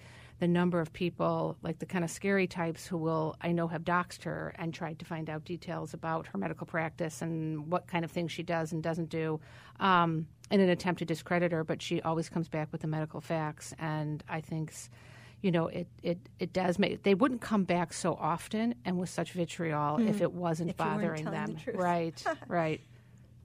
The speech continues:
Speaker 1: It'd be a lot
Speaker 2: Well, it's
Speaker 1: easier
Speaker 2: a,
Speaker 1: to
Speaker 2: you know,
Speaker 1: ignore them,
Speaker 2: Twitter,
Speaker 1: so.
Speaker 2: Twitter is a crazy place. It's, uh, I, I think it's a very, a raw place where people are really, uh, being very frank.
Speaker 1: Mm-hmm.
Speaker 2: And sometimes the frankness is very disturbing and very,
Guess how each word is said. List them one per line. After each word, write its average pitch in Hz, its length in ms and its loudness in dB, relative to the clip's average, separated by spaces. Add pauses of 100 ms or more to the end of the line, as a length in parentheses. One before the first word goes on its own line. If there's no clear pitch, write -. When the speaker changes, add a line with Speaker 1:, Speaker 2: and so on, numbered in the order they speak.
Speaker 1:
It'd 175 120 -2
be 185 120 4
a 170 60 4
lot 170 140 4
Speaker 2:
Well, 254 120 8
it's 269 120 4
Speaker 1:
easier 170 80 4
Speaker 2:
a, 160 40 0
Speaker 1:
to 302 100 0
Speaker 2:
you 302 60 8
know, 311 60 8
Speaker 1:
ignore 311 180 2
them, 311 80 4
Speaker 2:
Twitter, 359 220 -2
Speaker 1:
so. - 160 0
Speaker 2:
Twitter 339 240 0
is 359 140 -4
a 330 40 2
crazy 302 520 -2
place. 277 440 -2
It's, 208 220 -12
uh, 202 240 -8 (100)
I, - 140 -6 (100)
I 214 60 -6
think 220 260 -2
it's 240 140 0
a 226 60 0
very, 208 540 2
a 196 60 -2
raw 190 360 6
place 262 500 0 (520)
where 214 100 2
people 220 320 2
are 202 100 2
really, 202 600 2 (380)
uh, 185 200 -4 (500)
being 196 300 0
very 190 240 2
frank. 233 460 2 (220)
Speaker 1:
Mm-hmm. 170 320 4
Speaker 2:
And 196 140 0
sometimes 240 440 2
the 226 100 2
frankness 214 440 2
is 247 80 0
very 208 220 2
disturbing 233 560 2
and 202 140 0
very, 208 260 2